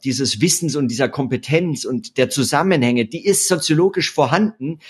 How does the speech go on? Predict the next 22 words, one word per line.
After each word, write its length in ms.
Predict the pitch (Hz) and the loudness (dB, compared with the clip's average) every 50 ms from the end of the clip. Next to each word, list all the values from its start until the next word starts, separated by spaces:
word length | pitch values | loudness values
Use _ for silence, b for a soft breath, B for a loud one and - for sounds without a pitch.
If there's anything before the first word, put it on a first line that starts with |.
| B B B | B B B
Es 240 | 170 156 156 - 147 | -2 -2 0 2 2
wird 180 | 214 226 226 | 2 2 2
nur 160 | 196 185 175 | 2 2 2
noch 220 | 165 170 180 151 156 | 2 2 0 0 2
nicht 320 | 190 214 208 - - - | 0 0 0 -2 -2 -2
in 100 | 147 139 | -2 0
der 120 | 131 127 - | 0 0 -2
Konsequenz 800 | - 143 139 123 - 127 110 - - - 143 160 185 185 180 - | -2 -6 -6 -6 -6 -8 -8 -8 -4 -2 -2 0 0 -2 -4 -4
auf, 480 | - - 131 139 156 151 - - - _ - | -4 0 0 0 0 0 -2 -8 -16 _ -12
äh, 80 | - | -8
tatsächlich 580 | - - 127 - 147 147 143 156 151 156 151 - | -6 -4 -4 -2 -2 -4 -4 -4 -4 -4 -4 -2
so 140 | - 151 - | -2 0 2
eine, 360 | - 127 127 127 123 120 117 B B B B B B B | 2 2 4 4 4 2 0 B B B B B B B
äh, 160 | - 123 123 - - 104 107 - | 0 0 0 0 -2 -4 -4 -4
auf 120 | 135 127 - | -2 2 2
ein 160 | 135 135 131 | 2 2 0
kluges 520 | 131 - 160 180 185 - 185 156 - 123 | -2 -4 -4 -4 -2 0 0 0 0 0
Handeln 600 | 131 131 131 160 175 196 190 180 185 185 180 175 - _ b b b b b _ - | 0 0 0 0 0 0 0 0 0 -2 -4 -6 -10 _ b b b b b _ 0
in 200 | 170 165 175 175 | 2 2 2 2
sozialen 600 | 160 160 151 - - 147 127 139 156 165 156 151 | 0 -2 -2 0 2 2 2 2 2 0 -2 -2
Kontexten 640 | - 147 143 143 - 143 131 - - - - - 139 | -2 -2 -2 -2 -2 -4 -4 -4 -6 -8 -6 -4 -2
hin 360 | 113 135 143 151 165 156 151 | 0 2 2 2 2 0 -4